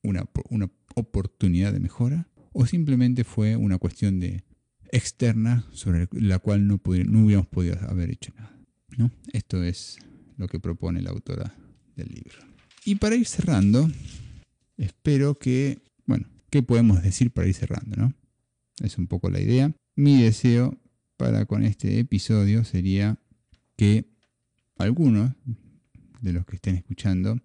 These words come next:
puedan pensar en, en esta, en esta metodología de toma de decisiones a la hora de tomar una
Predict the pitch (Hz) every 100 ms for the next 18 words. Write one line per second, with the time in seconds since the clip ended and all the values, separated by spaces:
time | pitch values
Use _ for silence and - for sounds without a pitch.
0 | _ 117 104 101 95 95 95 107 98 107
1 | - 98 90 95 95 - 87 85 87 -
2 | 104 - 98 95 - 92 90 90 101 98
3 | 92 98 98 95 90 - 95 104 - -
4 | 87 90 85 87 87 87 92 90 107